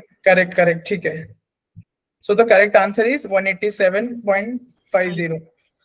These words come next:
थोड़ा calculation का भी आप थोड़ा, thank you। अ, ऐसा मतलब आप देखते रहना, आप अपने उसमें भी ना,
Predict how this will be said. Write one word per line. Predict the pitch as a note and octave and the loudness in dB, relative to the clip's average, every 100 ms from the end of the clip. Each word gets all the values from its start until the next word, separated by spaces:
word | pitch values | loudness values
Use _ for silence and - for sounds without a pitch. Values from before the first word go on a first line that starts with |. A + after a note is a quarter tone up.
| _ | _
थोड़ा | A#3 C4 | 4 6
calculation | C4 A3 A#3+ B3+ C4 B3 | 4 2 0 0 0 0
का | B3+ | 0
भी | B3+ | 2
आप | B3 - - | 2 -2 -6
थोड़ा, | A3+ A3 G3+ - E3+ - | 0 2 0 -4 -14 -6
thank | G#3+ A3 B3 | -4 -2 -4
you। | C#4 D4 - | -6 -8 -8
अ, | E3+ - | -8 -6
ऐसा | F#3+ G3+ A3+ | -6 0 0
मतलब | A3+ G#3+ A#3 | 0 0 2
आप | A3+ | 2
देखते | F3+ F#3 - | -4 -8 -4
रहना, | G#3 F3+ F#3 | -2 -2 -4
आप | |
अपने | F3+ F3+ F#3 | -8 -8 -10
उसमें | F#3 - E3 | -12 -12 -10
भी | E3 | -10
ना, | G#3 | -10